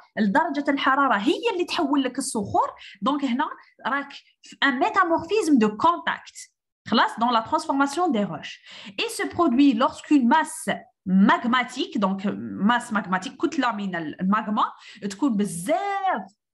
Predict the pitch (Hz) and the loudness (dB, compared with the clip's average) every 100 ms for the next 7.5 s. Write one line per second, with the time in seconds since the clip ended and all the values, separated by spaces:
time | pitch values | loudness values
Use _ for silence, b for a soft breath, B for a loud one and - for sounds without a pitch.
0 | - - 165 165 147 117 95 71 69 - | -6 0 2 2 0 -2 -2 -4 -4 -2
1 | 285 320 - - - 269 240 269 - _ | -2 -4 -10 -20 -6 -2 -2 -4 -8 _
2 | B B - 226 226 226 494 - 427 359 | B B -6 -2 -2 -4 -8 -4 -4 -4
3 | 233 302 587 _ _ _ 214 320 285 240 | -4 -8 -10 _ _ _ -6 -2 -2 -2
4 | 233 277 359 - - _ - 349 240 226 | -2 -2 -4 -8 -16 _ -8 -2 0 0
5 | 190 190 170 208 202 - - - 392 240 | -2 -4 -6 -6 -10 -14 -8 -4 -2 2
6 | 349 - 349 349 285 254 269 277 262 370 | 0 2 -2 0 -2 -2 -2 -2 -2 -2
7 | 311 226 247 - | -2 -2 -2 -2